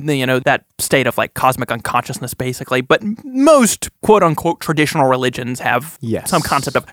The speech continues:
Speaker 1: judgment
Speaker 2: Yeah.
Speaker 1: involved. Now, the final judgment, when we're talking as Christians,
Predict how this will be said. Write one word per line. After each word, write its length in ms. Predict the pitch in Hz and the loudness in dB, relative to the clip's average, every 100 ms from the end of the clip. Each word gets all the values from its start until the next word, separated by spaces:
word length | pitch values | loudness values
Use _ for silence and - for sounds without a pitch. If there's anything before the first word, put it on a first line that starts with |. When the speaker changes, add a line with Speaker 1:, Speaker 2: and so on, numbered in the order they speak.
| - | -8
Speaker 1:
judgment 480 | 143 - - 147 - - | -4 -4 -4 -10 -10 -14
Speaker 2:
Yeah. 200 | 120 117 107 | -14 -14 -6
Speaker 1:
involved. 480 | 147 127 110 98 - - - | -2 0 0 0 -4 -20 -4
Now, 400 | 185 185 175 170 - | 2 4 6 4 2
the 140 | 160 | 0
final 340 | - 262 302 185 | 2 2 2 4
judgment, 420 | 156 143 143 - | 4 4 2 0
when 80 | 151 | -2
we're 60 | 175 202 | 0 2
talking 200 | 175 147 | 2 0
as 160 | 123 - - | -4 -8 -6
Christians, 720 | - 208 - 123 110 - | -2 -2 -2 -8 -8 -10